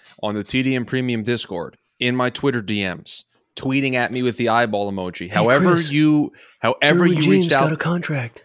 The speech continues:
Speaker 1: however you reached out to me today to tell me that Derwin James signed a contract extension, just know that I appreciate you. And to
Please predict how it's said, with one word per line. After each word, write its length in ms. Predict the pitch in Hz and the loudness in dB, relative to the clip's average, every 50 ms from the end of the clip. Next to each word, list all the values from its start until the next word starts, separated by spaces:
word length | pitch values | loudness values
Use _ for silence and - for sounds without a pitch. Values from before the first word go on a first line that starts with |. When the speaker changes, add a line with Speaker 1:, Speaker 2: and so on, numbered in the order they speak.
| _ _ - | _ _ -2
Speaker 1:
however 380 | - 135 143 156 160 170 180 196 | 2 4 4 6 6 6 4 4
you 160 | 185 180 180 | 4 4 4
reached 200 | 180 165 - - | 4 4 4 4
out 180 | 160 160 160 | 4 4 2
to 80 | - 160 | 2 -2
me 100 | 160 147 | -2 0
today 220 | 135 139 135 135 | 2 2 2 2
to 100 | 123 127 | 2 0
tell 240 | 120 - 147 139 139 | -2 0 0 2 2
me 80 | 135 135 | 4 4
that 140 | 131 123 113 | 2 2 2
Derwin 320 | 123 127 131 135 135 123 | 2 2 2 2 2 2
James 200 | 123 123 123 113 | 2 0 0 0
signed 200 | - 127 120 120 | 0 0 0 0
a 20 | |
contract 420 | 104 - 131 127 120 - 123 110 117 | -2 0 -2 -2 -2 -2 -6 -8 -8
extension, 400 | 107 101 - 120 107 117 110 107 | -8 -8 -8 -6 -6 -6 -6 -2
just 300 | 107 139 147 - - - | 2 2 2 2 2 0
know 140 | 147 147 135 | 0 2 2
that 100 | 131 127 | 2 2
I 100 | 127 127 | 2 2
appreciate 540 | 123 - - 151 165 151 120 131 127 113 | 2 0 0 -2 -2 -2 -2 0 0 0
you. 260 | 101 92 104 98 92 92 | 0 0 -2 -2 -2 -4
And 160 | 107 113 110 | -6 -6 -6
to 120 | - 135 | -6 -6